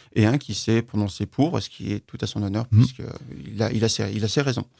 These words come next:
Speaker 2: C'est cent vingt marins sur les lieux.
Speaker 1: Euh, oui, alors, je sais pas si c'est cent, cent vingt marins, mais, euh, voilà.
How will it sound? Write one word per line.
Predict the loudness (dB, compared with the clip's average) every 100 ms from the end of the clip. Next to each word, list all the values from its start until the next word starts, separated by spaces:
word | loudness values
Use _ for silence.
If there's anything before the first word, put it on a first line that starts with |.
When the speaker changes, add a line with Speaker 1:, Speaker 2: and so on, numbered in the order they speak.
| -20 -20 -20 -12
Speaker 2:
C'est | 0 4 6
cent | 8
vingt | 8 10
marins | 8 8
sur | 4 2
les | 4
lieux. | 0 -6 _ _ _ _ _ _ 4
Speaker 1:
Euh, | 6 8 6
oui, | 6 6 6
alors, | 4 4
je | 0
sais | -2
pas | 0 -2
si | 0
c'est | 2
cent, | 2 4 4
cent | 4 2
vingt | 4 6
marins, | 6 4 2
mais, | 0 0
euh, | 0 0 -2 -4
voilà. | -4 -6